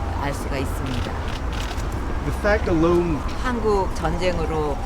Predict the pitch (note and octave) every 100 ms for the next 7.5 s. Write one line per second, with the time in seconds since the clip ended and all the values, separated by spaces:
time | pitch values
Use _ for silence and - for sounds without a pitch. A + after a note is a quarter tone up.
0 | - - - F#3 F#3 - G#3+ F#3 - E3
1 | C3+ C#3 - - - - - - C3+ -
2 | - F3+ E3+ C3 - D3 D3+ G3+ F#3+ D3+
3 | - C#3+ C3+ D3+ D3+ D#3 - D3 C#3 D3
4 | C#3 C3+ D#3 E3+ D3 C#3 C#3 B2 - -
5 | - - - E3+ F3 F3 F#3+ F#3+ F3+ F3
6 | D#3+ D#3 C#3+ D3 D#3+ D#3+ E3 - - -
7 | - B3+ G3+ D3